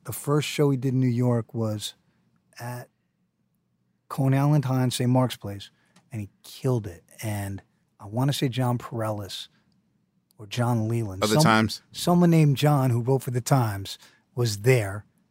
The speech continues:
Speaker 1: and he gave it a stellar, stunning review. And keep going on and on and on. The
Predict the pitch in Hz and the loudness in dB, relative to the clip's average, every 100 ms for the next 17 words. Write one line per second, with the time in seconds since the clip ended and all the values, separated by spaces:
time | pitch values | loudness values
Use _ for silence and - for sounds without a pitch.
0 | _ - 117 113 110 - _ 143 120 120 | _ -6 -2 0 -2 -6 _ -6 -2 2
1 | 120 127 - 113 - - - - 131 135 | 0 -2 -6 -4 -2 -2 -2 -2 0 2
2 | 131 131 - - - 123 120 117 113 107 | 2 0 0 -2 0 0 2 0 0 -2
3 | 101 101 92 98 _ _ _ _ _ _ | -4 -8 -8 -14 _ _ _ _ _ _
4 | - 117 113 107 107 - _ _ _ _ | -6 -2 0 -2 -4 -8 _ _ _ _
5 | _ _ _ _ - 131 117 120 120 120 | _ _ _ _ -6 -2 0 2 2 0
6 | 117 120 120 117 113 117 127 117 107 | 0 0 0 -2 0 0 0 -2 -4